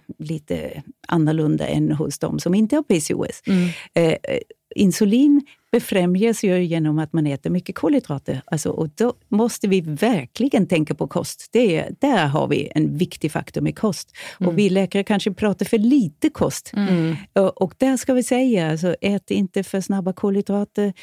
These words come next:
Speaker 1: Se till att du har en kolhydratfattig kost.
Speaker 3: Mm.
Speaker 2: Mm.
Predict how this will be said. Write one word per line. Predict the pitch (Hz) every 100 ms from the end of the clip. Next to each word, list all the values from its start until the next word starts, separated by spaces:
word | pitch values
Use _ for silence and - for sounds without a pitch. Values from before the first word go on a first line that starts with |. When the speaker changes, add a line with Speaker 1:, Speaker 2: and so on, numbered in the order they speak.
| - - _ -
Speaker 1:
Se | - 208
till | - 247 254 226
att | 180
du | - 175
har | 175 170
en | 165 160 156 _ _
kolhydratfattig | - 185 185 - 165 165 - - - 214 _ 214 208 -
kost. | 147 147 - -
Speaker 3:
Mm. | 196 165
Speaker 2:
Mm. | 185 175